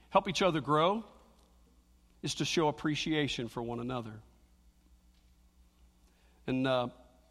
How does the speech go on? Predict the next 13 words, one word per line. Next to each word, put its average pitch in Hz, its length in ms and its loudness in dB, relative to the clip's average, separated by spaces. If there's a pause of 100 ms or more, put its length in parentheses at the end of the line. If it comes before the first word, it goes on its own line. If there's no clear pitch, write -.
(440)
you 170 100 -4
guys 165 200 4
have 139 80 -4
been 139 120 -2
great. 135 220 -2 (720)
I'm 131 80 -2
not 156 160 -4
telling 160 240 2
you 143 80 0
that 139 320 -2
to 127 80 -8
do 139 140 0
this 135 280 -4